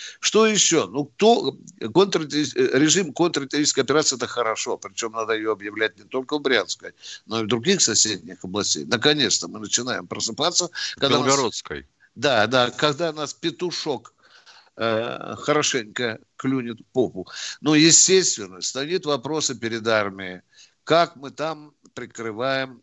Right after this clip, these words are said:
Speaker 1: вот этот кусок, э, брянской границы? Естественно, стоит вопрос о, о территориальной обороне. Он уже стучится лбом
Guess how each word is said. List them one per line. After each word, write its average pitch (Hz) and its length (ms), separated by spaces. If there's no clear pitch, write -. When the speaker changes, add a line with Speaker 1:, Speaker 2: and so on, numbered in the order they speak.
Speaker 1:
вот 113 260
этот 123 300
кусок, 117 580
э, 104 360
брянской 110 680
границы? 95 680
Естественно, 175 1000
стоит 160 420
вопрос 151 460
о, 151 240
о 156 260
территориальной 156 800
обороне. 151 440
Он 135 60
уже 143 160
стучится 170 1120
лбом 135 560